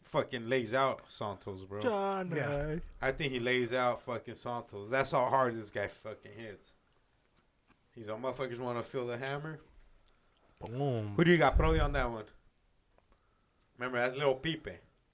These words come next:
Speaker 3: Lil Pipe.
Speaker 2: No, Pipe Junior. I'm gonna go with Adesanya.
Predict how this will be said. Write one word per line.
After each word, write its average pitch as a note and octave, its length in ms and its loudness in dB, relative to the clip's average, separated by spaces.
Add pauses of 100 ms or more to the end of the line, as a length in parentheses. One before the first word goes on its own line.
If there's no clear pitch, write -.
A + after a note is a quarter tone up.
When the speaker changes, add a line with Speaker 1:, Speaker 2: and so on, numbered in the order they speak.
(520)
Speaker 3:
Lil C#3 180 -10
Pipe. D3+ 340 -12 (640)
Speaker 2:
No, B2+ 120 -4
Pipe B2 420 0
Junior. D#3 360 -2 (2750)
I'm A#2+ 100 -2
gonna C#3+ 120 4
go B2 80 8
with A2 100 2
Adesanya. A#2 680 0